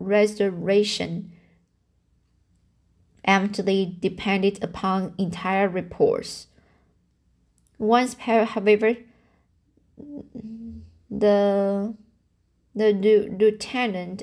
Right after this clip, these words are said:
asked why he had come so far upon the ice in so strange a vehicle. His countenance instantly assumed an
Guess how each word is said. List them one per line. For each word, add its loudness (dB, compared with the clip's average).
asked -4
why 0
he 2
had -6
come -6
so -4
far 0
upon -4
the -4
ice 0
in -6
so -4
strange -6
a -2
vehicle. -2
His -4
countenance -2
instantly -4
assumed 0
an -6